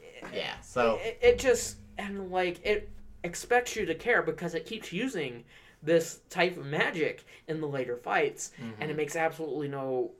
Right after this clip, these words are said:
Speaker 2: rhyme or reason why people are actually using it or
Speaker 1: Mm-hmm.
Speaker 2: able to use it.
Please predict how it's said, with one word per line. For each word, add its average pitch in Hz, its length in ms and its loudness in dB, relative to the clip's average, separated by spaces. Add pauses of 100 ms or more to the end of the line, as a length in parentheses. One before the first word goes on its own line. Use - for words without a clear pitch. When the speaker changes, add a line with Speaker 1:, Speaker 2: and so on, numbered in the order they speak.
(440)
Speaker 2:
rhyme 160 260 0
or 139 60 -2
reason 160 300 0
why 131 120 -4
people 139 260 -8
are 131 100 -4
actually 127 400 -6
using 180 400 -4
it 120 160 -6 (280)
or 147 120 0
Speaker 1:
Mm-hmm. - 100 0
Speaker 2:
able 202 260 2
to 139 140 -10
use 120 280 -12
it. 104 200 -10